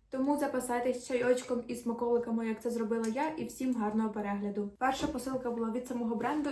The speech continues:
і давайте покажу, що у нас тут всередині було. Перше, це ось такі ліфтинг-маски. Я вже їх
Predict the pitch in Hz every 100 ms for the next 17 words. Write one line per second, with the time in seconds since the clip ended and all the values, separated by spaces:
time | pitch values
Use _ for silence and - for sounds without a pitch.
0 | - 220 220 233 226 214 226 226 233 226
1 | 220 214 220 - 220 214 214 226 254 220
2 | 190 302 - - - - - - - -
3 | - - - - - 262 311 - 277 262
4 | 254 254 - 247 247 254 240 262 - 254
5 | - 226 220 220 - 240 247 254 233 226
6 | 220 226